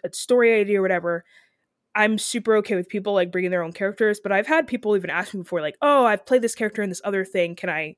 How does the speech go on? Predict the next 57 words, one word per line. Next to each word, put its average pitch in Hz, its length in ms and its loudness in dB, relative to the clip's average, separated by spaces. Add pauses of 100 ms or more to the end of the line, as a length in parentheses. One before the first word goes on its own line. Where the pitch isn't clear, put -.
bring 170 180 -6
it - 100 -14
here?" 170 360 -2 (480)
I 233 80 2
think 277 140 2
I've 294 80 4
made 240 160 4
an 190 80 0
exception 180 460 -4
maybe 175 200 0
once 160 360 -6
or 196 60 -4
twice 196 300 -2
where 196 80 -4
I've 190 60 -4
been 185 100 -2
like, 175 200 -8
"Yeah, 156 200 -2
go 151 140 -8
for 180 260 0
it." 208 120 0 (320)
But - 160 -2
for 233 100 0
the 220 80 0
most 208 260 2
part, 262 240 2
because 214 360 -2
of 233 80 -2
how 208 160 0
exciting, 175 580 -2 (140)
excited 247 500 2
it 202 140 0
makes 175 260 -4
me, 208 320 0
and - 140 -8
also 190 420 -4
the 165 340 -6
actual 196 440 -6
tie 170 340 -4
to 175 140 -8
the 185 160 -8
buy-in 170 380 -2
to 208 100 -6
the 190 80 -4
world 160 260 -4
that - 140 -12
you 135 160 -18
get 175 160 -4
from 262 220 -8
that 302 260 -4 (280)
as 185 160 -4
a 170 60 -12
result, - 500 -4 (460)
I, 185 120 4
like, 196 280 2
most, 170 340 -2
like, 160 200 -6